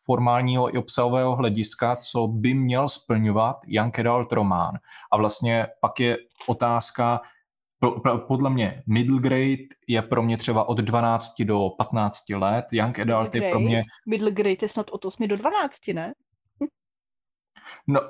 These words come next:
Speaker 1: jo, jo, pardon, od, o-, od
Speaker 2: Teda
Speaker 1: osmi,
Speaker 2: podle
Speaker 1: od
Speaker 2: mě, já mám fakt jako, že prostě middle grade a potom od těch dvanácti, to už jako to, tak to už pak beru jak,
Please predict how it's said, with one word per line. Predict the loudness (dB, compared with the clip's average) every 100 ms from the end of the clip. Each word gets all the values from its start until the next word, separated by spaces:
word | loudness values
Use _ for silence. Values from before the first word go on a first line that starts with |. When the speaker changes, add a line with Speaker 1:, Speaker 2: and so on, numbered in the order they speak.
| -8 _ 2
Speaker 1:
jo, | 4 4
jo, | 2 2 2
pardon, | 0 2 0 0
od, | 0 -2 -2
o-, | -2 -2
od | -2
Speaker 2:
Teda | 0
Speaker 1:
osmi, | 0 0 2
Speaker 2:
podle | 2 2 0
Speaker 1:
od | 0
Speaker 2:
mě, | -2 -2
já | -2 -2
mám | -4 -6
fakt | -10 -10
jako, | -12 -10
že | -10
prostě | -10 -10 -8
middle | -8 -10 -6
grade | -4 -2 -4 -6
a | -10
potom | -10 -8
od | -10
těch | -10 -12
dvanácti, | -8 -6 -4 -6 -8 -12 -16 -14 -12 -10 -12 -12 _ _ _ _ _
to | -8
už | -8 -8 -6
jako | -8 -8 -14 -6
to, | -4 -2 -4 -4
tak | -10 _ _ _ _
to | -8
už | -8
pak | -4 -4 0
beru | -2 0
jak, | -2